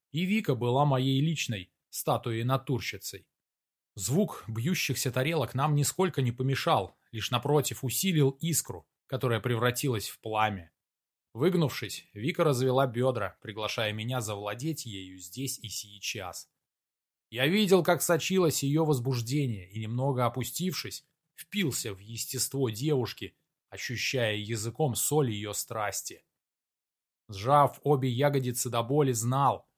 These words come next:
что после останутся небольшие синяки, и Вика будет недовольна. Но так она будет знать, что теперь принадлежит мне. Она моя. Сила мысли может толкать на такие вещи, что, сойдя с ума, пойдешь на все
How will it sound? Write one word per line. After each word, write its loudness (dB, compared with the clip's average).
что -10
после -2
останутся -2
небольшие 0
синяки, -2
и -2
Вика 6
будет 2
недовольна. 6
Но -4
так -2
она -2
будет -6
знать, -2
что -10
теперь -6
принадлежит -8
мне. -8
Она -4
моя. 0
Сила 2
мысли 4
может 2
толкать 2
на 0
такие 0
вещи, 2
что, -4
сойдя 0
с -2
ума, 0
пойдешь -4
на 2
все 0